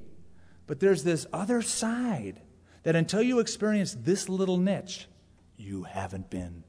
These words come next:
fully immersed. You're not on that par." Okay, let, let's go down this list. First of all, if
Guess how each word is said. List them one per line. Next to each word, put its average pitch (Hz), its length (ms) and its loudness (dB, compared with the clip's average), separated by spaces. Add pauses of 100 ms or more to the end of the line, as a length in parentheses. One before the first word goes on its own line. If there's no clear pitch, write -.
(340)
fully 127 480 0
immersed. 98 640 -4 (840)
You're 107 120 -8
not 110 180 -2
on 104 100 -2
that 98 240 -6
par." 87 460 -6 (2750)
Okay, 127 280 -2
let, 156 240 0
let's 185 240 2
go 175 160 4
down 139 260 2
this 110 220 -4
list. 104 400 -10
First 180 300 0
of 135 100 0
all, 135 180 2
if 233 400 4